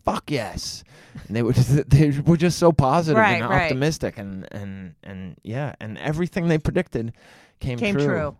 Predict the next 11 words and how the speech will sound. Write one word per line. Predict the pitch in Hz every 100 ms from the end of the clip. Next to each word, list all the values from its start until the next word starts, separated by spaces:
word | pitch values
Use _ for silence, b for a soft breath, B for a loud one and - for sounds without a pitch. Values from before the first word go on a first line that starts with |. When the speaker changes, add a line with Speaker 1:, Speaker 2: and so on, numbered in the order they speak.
| -
Speaker 1:
Yeah. | 127 131 85 - _ _ _ _ _ _
Speaker 2:
And | 226 220
were, | 214 220 226 185
d-, | 220 _ _ -
even | 269 302 349
though, | 294 -
like, | 214 208 190
when | 233
you | 233
were | 233
me-, | 202 196